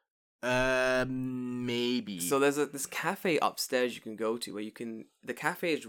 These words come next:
Speaker 2: wedged between the, the two Chuo lines.
Speaker 1: Oh, really?
Speaker 2: So you can, there's a,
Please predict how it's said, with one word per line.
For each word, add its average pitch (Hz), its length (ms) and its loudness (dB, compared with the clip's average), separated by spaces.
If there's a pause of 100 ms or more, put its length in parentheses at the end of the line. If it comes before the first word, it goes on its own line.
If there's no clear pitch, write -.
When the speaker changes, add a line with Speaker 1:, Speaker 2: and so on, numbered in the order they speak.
(100)
Speaker 2:
wedged 120 380 0
between 165 540 -4 (440)
the, 120 120 -4 (160)
the 117 80 -4
two 147 240 -4
Chuo 135 300 -2
lines. - 400 -10 (580)
Speaker 1:
Oh, 208 220 10
really? 101 400 8
Speaker 2:
So 139 120 -6
you 175 140 0
can, 190 200 2
there's 135 160 -8
a, 165 40 -14